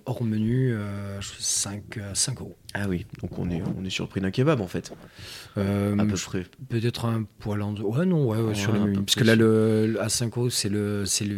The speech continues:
Speaker 1: euh, le
Speaker 2: T'as
Speaker 1: végétarien.
Speaker 2: Ouais, et
Speaker 1: Et
Speaker 2: puis
Speaker 1: après, les premières ventes, c'est, euh, cinq cinquante,
Speaker 2: Ouais.
Speaker 1: cinq cinquante, six euros pour,
Speaker 2: Ok.
Speaker 1: euh,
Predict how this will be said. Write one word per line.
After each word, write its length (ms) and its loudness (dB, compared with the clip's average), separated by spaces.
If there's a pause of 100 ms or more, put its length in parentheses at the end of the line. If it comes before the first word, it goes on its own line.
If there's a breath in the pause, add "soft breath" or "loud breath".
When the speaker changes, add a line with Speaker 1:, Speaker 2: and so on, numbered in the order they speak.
(140)
Speaker 1:
euh, 140 -4
le 100 -2
Speaker 2:
T'as 80 0
Speaker 1:
végétarien. 680 0
Speaker 2:
Ouais, 380 8 (100)
et 40 -4
Speaker 1:
Et 20 0
Speaker 2:
puis 120 2
Speaker 1:
après, 280 -2
les 60 0
premières 280 0
ventes, 160 -4
c'est, 300 -2
euh, 460 -6
cinq 460 -2
cinquante, 560 -4
Speaker 2:
Ouais. 140 4
Speaker 1:
cinq 220 2
cinquante, 340 -2
six 280 2
euros 200 -2
pour, 280 -6
Speaker 2:
Ok. 60 -4
Speaker 1:
euh, 200 -10